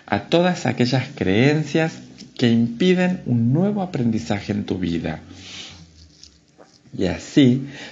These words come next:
cierran posibilidades de acción.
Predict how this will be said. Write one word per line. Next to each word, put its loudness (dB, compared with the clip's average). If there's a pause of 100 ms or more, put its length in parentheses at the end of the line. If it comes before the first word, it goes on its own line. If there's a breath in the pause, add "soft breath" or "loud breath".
cierran 2
posibilidades 0
de -2
acción. -4